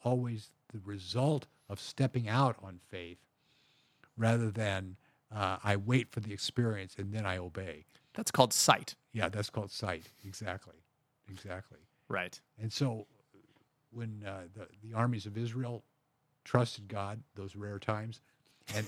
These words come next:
Speaker 1: and, uh, and actually stepped out on faith, it wasn't they felt this in-, incredible supernatural boldness that we're gonna win this battle. They said, "God told us to go,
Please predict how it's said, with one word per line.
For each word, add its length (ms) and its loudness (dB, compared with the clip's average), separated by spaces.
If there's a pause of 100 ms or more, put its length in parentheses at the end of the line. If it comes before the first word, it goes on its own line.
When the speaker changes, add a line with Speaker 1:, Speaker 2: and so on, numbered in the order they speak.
Speaker 1:
and, 280 0
uh, 120 -8 (440)
and 100 0
actually 300 4
stepped 340 2
out 140 0
on 100 -4
faith, 320 4
it 140 -8
wasn't 300 0
they 160 -2 (100)
felt 240 0
this 200 -12 (100)
in-, 160 -6 (160)
incredible 580 0
supernatural 760 -2
boldness 420 -4
that 180 -16
we're 200 0
gonna 180 -6
win 240 -4
this 160 -10
battle. 420 -2 (580)
They 100 -4
said, 260 -8
"God 260 0
told 200 0
us 100 -8
to 100 -10
go, 340 -4